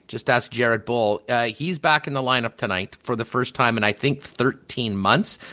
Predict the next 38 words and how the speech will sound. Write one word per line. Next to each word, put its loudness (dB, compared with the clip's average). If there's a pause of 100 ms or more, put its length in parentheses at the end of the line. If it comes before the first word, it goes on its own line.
(160)
Uh, 2
but 0
Emery 2
Knight 0
asks, 0 (320)
What 0
do -2
y'all 6
think -4
about -2
the -20
taxi -2
squad 0
Moose -2
movement 0
today? 4 (280)
You -6
think -4
any 2
of 0
the 0
guys 4
sent -2
down 2
there 2
for -4
conditioning 0
stints -2
and 0
maybe 2
making 0
it -4
into -6
some -4
Jets 0
games -2
this 0
season? -2